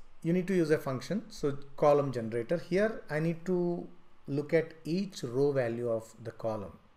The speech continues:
That means the duration column. So within that, I need to look at the value, whether the value is,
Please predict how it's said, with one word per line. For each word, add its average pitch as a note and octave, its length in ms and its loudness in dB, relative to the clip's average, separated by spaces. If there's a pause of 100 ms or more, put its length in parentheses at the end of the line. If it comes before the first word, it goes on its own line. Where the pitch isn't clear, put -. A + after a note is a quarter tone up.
(120)
That A#2 180 -4
means A#2+ 220 -6
the A#2 60 -6
duration C3 520 -2
column. A2 340 -6 (800)
So - 140 0
within D#3 340 0
that, C#3+ 320 2 (200)
I C3 140 -2
need C#3+ 300 -4
to E3 260 0 (540)
look C3+ 200 -2
at D3 300 0
the B2+ 100 2
value, C3 540 0
whether C3 240 2
the B2 140 -2
value B2+ 360 0
is, B2+ 280 -2